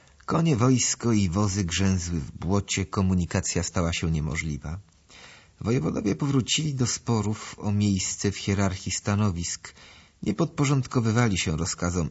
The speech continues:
innych, współdziałanie zawodziło. Po jedenastu dniach krwawych starć zarządzono odwrót. Iwan nie wracał przecież całkowicie pustymi rękami. Nieopodal Kazania, u ujścia Swijagi do Wołgi,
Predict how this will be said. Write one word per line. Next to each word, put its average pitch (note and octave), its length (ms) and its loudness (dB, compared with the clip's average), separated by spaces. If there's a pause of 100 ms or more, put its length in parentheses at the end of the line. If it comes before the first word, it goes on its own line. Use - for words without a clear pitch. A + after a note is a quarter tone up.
(100)
innych, G2 640 -2 (120)
współdziałanie G#2 920 2
zawodziło. D2+ 800 -4 (680)
Po F#2 100 2
jedenastu B2 460 2
dniach G2+ 460 0
krwawych E2+ 500 -2
starć - 680 -6 (160)
zarządzono F#2+ 640 0
odwrót. - 600 -8 (840)
Iwan B2 480 4
nie B2+ 120 6
wracał A2 380 4
przecież - 380 0
całkowicie G#2 540 2
pustymi G2 440 0
rękami. G#2 560 -2 (800)
Nieopodal E3 420 2
Kazania, G#2+ 760 2
u - 200 -6
ujścia A#2 480 0
Swijagi G#2 800 2
do D2 180 -8
Wołgi, G2+ 520 -2